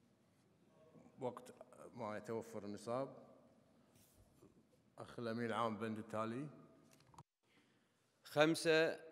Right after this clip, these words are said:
Speaker 2: مواصلة النظر في طلب مناقشة مقدم من بعض الأعضاء في شأن مناقشة الإجراءات الحكومية الخاصة بتوفير المساكن للمواطنين، إضافة إلى خطتها الإسكانية في السنوات المقبلة، والوقوف على مشاريع البنية التحتية لكافة المشاريع الإسكانية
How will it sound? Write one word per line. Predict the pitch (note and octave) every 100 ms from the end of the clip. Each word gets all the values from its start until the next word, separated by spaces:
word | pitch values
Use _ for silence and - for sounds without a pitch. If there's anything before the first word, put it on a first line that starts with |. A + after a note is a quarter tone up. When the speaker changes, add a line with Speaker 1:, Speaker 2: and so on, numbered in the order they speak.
| - - - - _ _
Speaker 2:
مواصلة | A2+ C3+ C#3 E3 D3+ C#3+
النظر | C3 C#3+ C#3 B2
في | C3+
طلب | C3 D3 C3+ A#2
مناقشة | B2 A#2+ C#3 D3 C3+
مقدم | C3 A#2+ C#3 B2 B2
من | A#2 A2+
بعض | A#2+ B2
الأعضاء | A2+ G#2+ C3+ C3+
في | B2+ A2
شأن | - A#2+ A2+
مناقشة | A#2 A2+ C3 C3 A#2
الإجراءات | A2 A2+ A#2+ A2+ B2+ A2
الحكومية | G#2 A2 A#2+ B2 A#2+
الخاصة | G#2 - B2+ - B2
بتوفير | G#2+ G#2 G#2 C3 A#2+
المساكن | G#2+ G#2 B2+ A#2+ A#2
للمواطنين، | G#2+ A2 A2+ G#2+ A2 C3 C#3 C3+ - - - - -
إضافة | A2+ C3 C#3+ C3 C#3+
إلى | A2+ A#2+ A#2+
خطتها | C3 - C#3 C#3 C3+
الإسكانية | A2+ G#2+ - B2 B2+ C3+ B2
في | B2
السنوات | - A#2 A#2+ B2 A#2+
المقبلة، | A2 C#3 C3+ C3+ C3 C3 - - - -
والوقوف | A2 A#2 A#2 C#3 A2
على | A2+ A#2
مشاريع | A2 G#2+ A#2+ A#2 A#2+
البنية | A#2 A2+ B2 A2
التحتية | - A2+ - B2+ B2
لكافة | A#2 - B2+ B2+ A2+ G#2+
المشاريع | G#2 - A2+ A#2 G2
الإسكانية | G2+ - A2+ B2 C3 B2